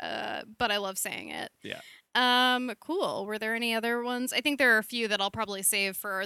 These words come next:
Speaker 1: part two of
Speaker 2: Yeah,
Speaker 1: our
Speaker 2: yeah, yeah. No, I
Speaker 1: episode.
Speaker 2: think this is a good start for the
Speaker 1: Cool.
Speaker 2: episode. We can
Speaker 1: Uh, so today we, uh, are gonna be talking about someone who we are kind of both like, "Maybe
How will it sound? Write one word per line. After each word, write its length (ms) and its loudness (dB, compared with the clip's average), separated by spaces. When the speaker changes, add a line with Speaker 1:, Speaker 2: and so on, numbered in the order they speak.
Speaker 1:
part 240 -8
two 540 0
of 120 2
Speaker 2:
Yeah, 120 12
Speaker 1:
our 60 10
Speaker 2:
yeah, 100 6
yeah. 220 4
No, 160 2
I 80 4
Speaker 1:
episode. 120 2
Speaker 2:
think 120 -4
this 240 2
is 180 -4
a 220 -4
good 220 -6
start 300 -4
for 80 -20
the 80 -14
Speaker 1:
Cool. 100 -2
Speaker 2:
episode. 180 -10
We 140 -14
can 120 -14
Speaker 1:
Uh, 340 2
so 400 6
today 720 8
we, 500 -2
uh, 300 0
are 100 -2
gonna 220 -6
be 80 -10
talking 420 -4
about 400 -2
someone 320 -6
who 240 -2
we 240 -2
are 140 2
kind 280 8
of 100 -8
both 280 4
like, 240 6
"Maybe 120 2